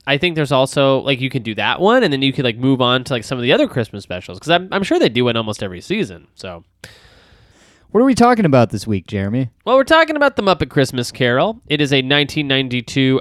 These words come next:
Speaker 1: American musical fantasy comedy film directed by Brian Henson, son of Jim Henson. Uh, this is also his directorial debut.
Speaker 2: Hmm.
Speaker 1: This,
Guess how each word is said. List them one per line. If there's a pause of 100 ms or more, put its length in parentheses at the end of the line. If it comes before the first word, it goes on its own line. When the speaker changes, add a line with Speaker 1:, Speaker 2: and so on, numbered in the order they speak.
Speaker 1:
American
musical
fantasy
comedy
film (140)
directed
by
Brian
Henson,
son
of
Jim
Henson. (680)
Uh,
this
is
also
his
directorial
debut. (560)
Speaker 2:
Hmm.
Speaker 1:
This,